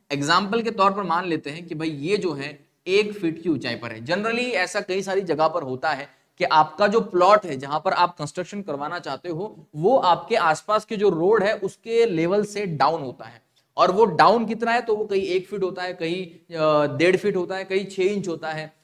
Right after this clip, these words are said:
तो कहीं दो feet भी होता है। तो ये depend करता है sides के ऊपर, ठीक है। तो हम ऐसी sides की भी बात कर रहे हैं, मान लीजिए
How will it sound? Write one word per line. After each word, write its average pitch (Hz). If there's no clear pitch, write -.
तो 175
कहीं 190
दो 175
feet 185
भी 190
होता 175
है। 185
तो 220
ये 233
depend 190
करता 196
है 208
sides 170
के 151
ऊपर, 113
ठीक 185
है। 143
तो 220
हम 226
ऐसी 190
sides 220
की 233
भी 226
बात 208
कर 202
रहे 202
हैं, 202
मान 190
लीजिए 196